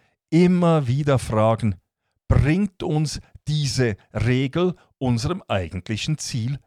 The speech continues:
näher? Wenn nicht, dann ist es an der Zeit, die Regel sofort aufzuheben oder zu brechen.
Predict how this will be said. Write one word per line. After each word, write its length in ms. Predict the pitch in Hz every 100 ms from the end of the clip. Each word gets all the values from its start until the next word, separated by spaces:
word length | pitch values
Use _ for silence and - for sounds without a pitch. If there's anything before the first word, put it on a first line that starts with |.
| -
näher? 600 | 123 170 220 185 95 - _ _ _ _ _ _ _ - -
Wenn 320 | 117 120 104
nicht, 380 | 139 233 - - _ _ _ _ _ _ -
dann 160 | - 135
ist 140 | 156
es 100 | 143
an 100 | 110
der 160 | 85 73
Zeit, 460 | - 101 113 135 - _ _
die 120 | 113
Regel 520 | 98 87 101 120 117 107 _
sofort 680 | - 120 117 - 80 82 - _ _
aufzuheben 800 | 117 117 107 120 117 120 101 90 _ _
oder 420 | - 214 180 156 - _
zu 180 | - 156
brechen. 480 | 202 190 - 80